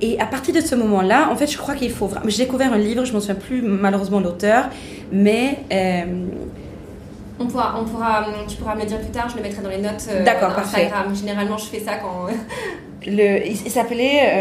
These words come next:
Speaker 1: euh, le bien-être, euh, ah, je, je vais les trouver, je vais
Speaker 2: Oui.
Speaker 1: les trouver,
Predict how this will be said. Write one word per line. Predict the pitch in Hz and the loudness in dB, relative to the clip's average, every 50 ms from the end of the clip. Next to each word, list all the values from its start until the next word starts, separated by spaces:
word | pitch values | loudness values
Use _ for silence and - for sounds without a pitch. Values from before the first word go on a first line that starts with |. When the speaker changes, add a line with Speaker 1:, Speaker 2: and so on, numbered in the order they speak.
| 190 185 | 2 2
Speaker 1:
euh, | 185 185 180 - - | 0 -2 -2 -2 2
le | 202 214 | 2 2
bien-être, | 214 - 196 262 262 269 269 254 262 262 - - - - | 2 2 0 2 2 4 4 2 2 2 -2 -6 -4 -2
euh, | 202 190 190 185 185 185 185 180 180 - - - - - - - - - | 0 0 0 0 0 0 -2 -2 -4 -6 -12 -16 -20 -20 -20 -20 0 2
ah, | 285 339 311 - - - - - - - - | 4 4 4 0 -4 -10 -18 -20 -20 -20 -16
je, | - - 247 | -10 -8 -8
je | - - 233 | -6 -4 -2
vais | 240 | -2
les | 226 | -2
trouver, | 226 - 208 180 170 175 | -2 -2 -2 -2 -2 -2
je | - 339 | 4 6
vais | 349 | 6
Speaker 2:
Oui. | - | 6
Speaker 1:
les | - | 6
trouver, | - 254 240 254 277 302 | 4 2 2 4 4 4